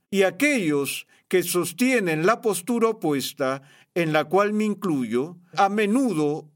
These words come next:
son enormemente malentendidos en este punto. Así que me gustaría tomar unos minutos para explicar algunos de los problemas que rodean estos asuntos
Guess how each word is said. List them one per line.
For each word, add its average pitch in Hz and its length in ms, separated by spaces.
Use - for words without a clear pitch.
son 233 560
enormemente 220 960
malentendidos 208 920
en 151 120
este 147 200
punto. 110 540
Así 170 280
que 233 120
me 214 120
gustaría 185 540
tomar 196 300
unos 208 220
minutos 156 520
para 190 220
explicar 170 560
algunos 196 440
de 208 80
los 208 160
problemas 175 640
que 190 120
rodean 175 600
estos 190 380
asuntos 131 720